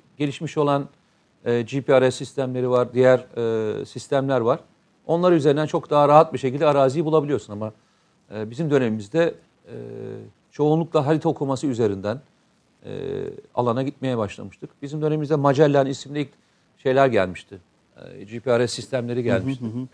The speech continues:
Speaker 1: Ama şimdi çok daha, e, farklı, e, sistemleri her asker kendi kolunda, e, taşıyıp, e,
Speaker 2: Eyvallah.
Speaker 1: kendi yerini bulabiliyor.
Speaker 2: Hay hay. Arkadaşlar, e, böyle eleştiriler de var ara ara.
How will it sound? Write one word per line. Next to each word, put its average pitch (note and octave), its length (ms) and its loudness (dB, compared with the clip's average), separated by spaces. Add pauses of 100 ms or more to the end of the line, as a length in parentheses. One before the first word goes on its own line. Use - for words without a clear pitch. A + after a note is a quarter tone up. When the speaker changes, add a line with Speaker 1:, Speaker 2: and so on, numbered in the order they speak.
(500)
Speaker 1:
Ama E3 180 -4
şimdi D#3 280 -4
çok - 240 -4
daha, C#3+ 280 8
e, A#2 640 -8
farklı, D3 520 2 (140)
e, A#2 160 -4
sistemleri A#2+ 600 -4 (440)
her D3+ 140 6
asker C3+ 380 4
kendi C3+ 240 -2
kolunda, A2+ 480 -8
e, - 40 -12 (440)
taşıyıp, C3+ 320 -8 (140)
e, C3 60 0
Speaker 2:
Eyvallah. G#2+ 260 -2
Speaker 1:
kendi A#2+ 460 -4 (120)
yerini A2+ 320 -4
bulabiliyor. A2 400 -6 (760)
Speaker 2:
Hay C#3+ 260 10
hay. C#3+ 220 6 (100)
Arkadaşlar, D3+ 800 8
e, C3+ 920 8 (420)
böyle D#3+ 360 8
eleştiriler E3 720 6
de D3+ 60 8
var B2 220 8
ara B2 220 6
ara. C#3+ 340 6